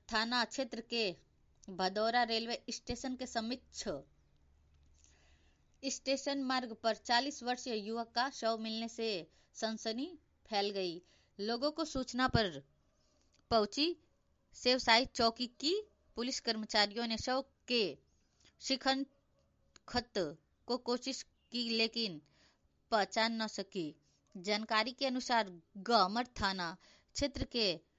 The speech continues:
भदौरा रेलवे स्टेशन को जाने वाले मार्ग पर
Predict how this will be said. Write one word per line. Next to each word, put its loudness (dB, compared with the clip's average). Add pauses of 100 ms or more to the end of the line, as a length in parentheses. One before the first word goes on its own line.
(380)
भदौरा 2
रेलवे 0
स्टेशन -2
को -2
जाने 2
वाले 2
मार्ग 0
पर -2